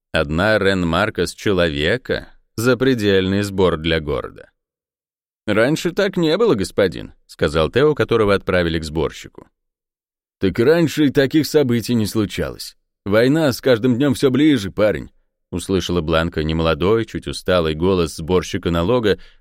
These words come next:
который уже не в первый раз объяснял возмущённым гостям столицы, что происходит. "Надо готовить запасы на случай неприятностей, обновить укрепления, закупить стрелы и всякое.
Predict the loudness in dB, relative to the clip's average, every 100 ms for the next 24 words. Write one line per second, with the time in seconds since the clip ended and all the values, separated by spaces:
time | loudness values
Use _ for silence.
0 | _ -2 0 0 2 0 0 -2 0 2
1 | 2 2 2 0 -2 -4 -4 -2 -2 0
2 | -2 -4 -2 -2 0 0 -2 -2 -2 -2
3 | -2 -2 -4 -4 -6 -2 -2 -2 -2 -6
4 | -6 -12 -14 -14 -20 _ _ _ _ _
5 | _ _ -2 0 2 2 2 2 0 2
6 | 0 0 0 0 0 -4 -2 -2 -2 0
7 | -2 0 0 2 0 -2 -10 -10 -14 -18
8 | _ -2 2 2 2 -2 0 -2 0 0
9 | 2 0 0 0 -2 -4 -6 -6 -8 -2
10 | 2 4 4 2 2 2 -2 -4 -6 -8
11 | -12 -16 -16 -12 -6 -6 -6 -14 -18